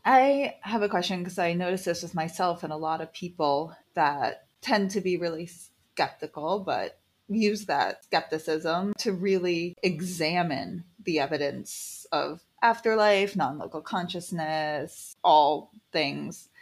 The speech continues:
I don't like the word paranormal, but I don't really have a better word at this point.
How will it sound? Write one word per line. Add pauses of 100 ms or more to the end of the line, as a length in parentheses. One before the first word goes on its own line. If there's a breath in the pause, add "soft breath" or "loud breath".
(180 soft breath)
I
don't
like
the
word
paranormal,
but (200)
I
don't
really
have (180)
a
better
word
at
this
point.